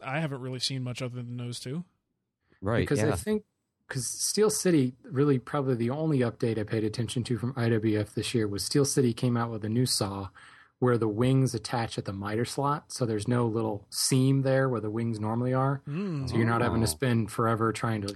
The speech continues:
Speaker 3: get that perfectly level
Speaker 1: Hmm.
Speaker 3: and get the seam perfectly flush. Their little
Speaker 1: Interesting.
Speaker 3: innovation was have the miter slot actually be kinda cut in half, and the wing attaches to that, and that was all cast iron.
Speaker 1: Yeah,
Speaker 3: So
Speaker 1: yeah.
Speaker 3: I'm thinking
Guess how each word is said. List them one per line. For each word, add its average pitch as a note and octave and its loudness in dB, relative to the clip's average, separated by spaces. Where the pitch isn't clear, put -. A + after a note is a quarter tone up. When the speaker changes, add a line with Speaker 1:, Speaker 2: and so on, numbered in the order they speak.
Speaker 3:
get - -2
that A2+ -4
perfectly A2+ -2
level A2+ 0
Speaker 1:
Hmm. A2 0
Speaker 3:
and G#2+ -4
get - -10
the - -12
seam A#2 -2
perfectly G#2 -4
flush. - -4
Their A#2 2
little A#2+ 4
Speaker 1:
Interesting. A2+ 2
Speaker 3:
innovation A2+ 2
was G#2+ -2
have G#2 -2
the G#2 -4
miter A2+ 0
slot G#2+ -6
actually A2 -8
be G#2 0
kinda A2 -4
cut - -6
in B2 -10
half, - -6
and G#2 -10
the G#2+ -8
wing A#2 0
attaches A2+ -6
to A#2 -4
that, G2+ -6
and B2 2
that C3+ 0
was A#2+ 2
all A2 -2
cast B2 -6
iron. A2+ -4
Speaker 1:
Yeah, C3 -6
Speaker 3:
So A2+ -4
Speaker 1:
yeah. C#3 -12
Speaker 3:
I'm A#2+ -8
thinking A#2 -6